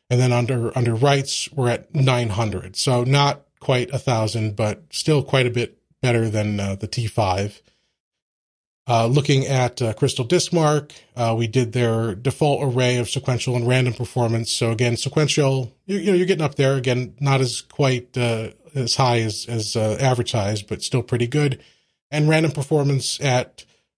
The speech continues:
realistic Q depths is, uh, is, is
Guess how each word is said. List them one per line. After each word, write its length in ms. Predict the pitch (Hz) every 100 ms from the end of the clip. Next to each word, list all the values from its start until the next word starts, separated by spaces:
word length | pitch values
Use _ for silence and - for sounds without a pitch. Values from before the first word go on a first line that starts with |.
| _
realistic 480 | 185 180 190 - 156
Q 160 | - 135
depths 440 | 120 113 - -
is, 460 | - 127 117 110 107
uh, 360 | 117 107 107 110 _ _ _ _ -
is, 340 | - 160 135
is 300 | - 170 135